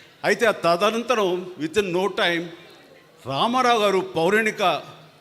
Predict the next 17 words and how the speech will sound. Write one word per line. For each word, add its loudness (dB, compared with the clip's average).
జానపద 0
చిత్రాల్లో 0
ఆయన 0
ఒక -4
బ్రాండ్ 2
అంబాసిడర్ 2
అయితే, 0
ఇక -2
నాగేశ్వరరావు 2
గారు 0
సాంఘికంలో 0
ఇక -8
ఎదురులేని 0
తిరుగులేని -2
నాయకుడు -2
ఆయన -2
అయ్యారు. -6